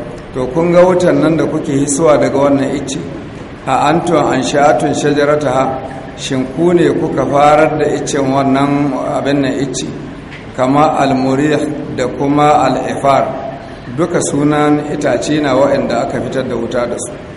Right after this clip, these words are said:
Shin ku ne ka fitar da it-, a, it-, wutar daga itace ko ku ka hitowa da itacen? Am nahnu munshi'una, ko ko mu ke farar da itacen? Ansa ita ce Allah ku ke farar da itacen,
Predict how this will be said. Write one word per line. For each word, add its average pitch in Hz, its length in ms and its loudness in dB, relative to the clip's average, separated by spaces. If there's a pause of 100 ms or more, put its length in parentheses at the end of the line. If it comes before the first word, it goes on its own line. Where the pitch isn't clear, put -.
(240)
Shin 131 320 -4
ku 180 180 2
ne 170 180 4
ka 139 160 0
fitar 151 280 0
da 170 140 0
it-, 143 240 -2
a, 139 420 4
it-, - 180 -4
wutar 160 400 0
daga 135 220 -2
itace 143 540 0
ko 156 280 -2
ku 180 100 -2 (120)
ka 165 60 -2
hitowa 147 420 0
da - 100 -4
itacen? 123 440 -4 (600)
Am 147 220 2
nahnu 160 360 4
munshi'una, 139 680 0 (120)
ko 156 220 0
ko 156 100 0
mu 139 260 0
ke 139 220 -2
farar 135 380 2
da - 140 -4
itacen? 110 440 -4 (540)
Ansa 156 400 2
ita 156 180 0
ce 175 220 0
Allah 151 440 4
ku 147 120 2
ke - 180 -2
farar 127 340 0
da 110 80 -4
itacen, 107 460 -4